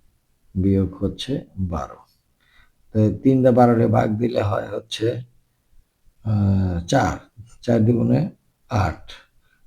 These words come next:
আর চার দিয়ে বারোরে ভাগ দিলে হয় তিন, তিন অক্ষে তিন।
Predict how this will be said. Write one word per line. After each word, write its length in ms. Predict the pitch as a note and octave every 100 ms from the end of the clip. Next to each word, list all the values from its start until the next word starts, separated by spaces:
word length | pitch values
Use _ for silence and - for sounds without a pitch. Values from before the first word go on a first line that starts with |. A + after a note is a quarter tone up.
| -
আর 100 | A2 A2+
চার 180 | B2 B2
দিয়ে 160 | B2
বারোরে 360 | A#2 A#2 A#2 A#2
ভাগ 180 | A2 G#2+ -
দিলে 200 | A2 A2
হয় 260 | G#2+ A#2 C3+ - _ _ _ _ _ _ - - _ _ _ -
তিন, 200 | C3+ G2+ D#2+ D#2+
তিন 180 | A#2 A#2
অক্ষে 360 | A2 A2+ C3 C#3+ E3 - _ _ _
তিন। 240 | - B2